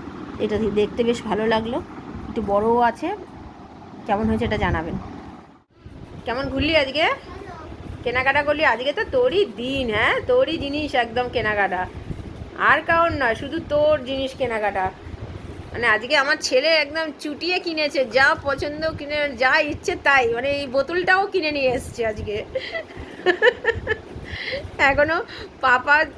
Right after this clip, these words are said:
তোকে যা বলে তাই কিন্তু কিনে দিয়েছে আজকে, কিন্তু পাপা কিছু বলেনি যে, "না, কিনে দেবো না, এ করবো না।" তো জামা দুটোও কিন্তু খুব ভালো হয়েছে, বল বাবা, পছন্দ হয়েছে তো? সব কটা। জুতোটাও, জুতোটা কিন্তু একটু অন্য ধরনের কিনতে পারতিস, তো ওটা অন্য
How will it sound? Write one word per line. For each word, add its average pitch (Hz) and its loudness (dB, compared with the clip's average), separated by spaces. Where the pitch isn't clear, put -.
তোকে 269 -2
যা 247 2
বলে 277 2
তাই 285 0
কিন্তু 269 -4
কিনে 247 0
দিয়েছে 233 2
আজকে, 233 0
কিন্তু 247 -4
পাপা 226 0
কিছু 240 -4
বলেনি 214 -2
যে, 220 0
"না, 233 2
কিনে 226 -4
দেবো 220 -2
না, 220 -4
এ 202 -2
করবো 208 -6
না।" 196 -4
তো 277 6
জামা 233 2
দুটোও 262 0
কিন্তু 349 0
খুব 403 -2
ভালো 208 4
হয়েছে, 202 -2
বল 240 0
বাবা, 269 2
পছন্দ 453 0
হয়েছে 571 4
তো? 220 -2
সব 277 0
কটা। 339 4
জুতোটাও, 311 -2
জুতোটা 339 -2
কিন্তু 494 0
একটু 415 2
অন্য 339 -2
ধরনের 415 2
কিনতে 285 2
পারতিস, 190 -8
তো 349 0
ওটা 415 2
অন্য 453 2